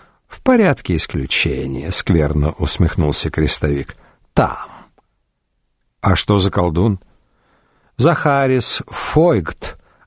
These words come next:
аптекарь. Говоришь, брат в ратуше?»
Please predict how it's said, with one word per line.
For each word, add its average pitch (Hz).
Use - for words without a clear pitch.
аптекарь. -
Говоришь, 135
брат 120
в 101
ратуше?» 156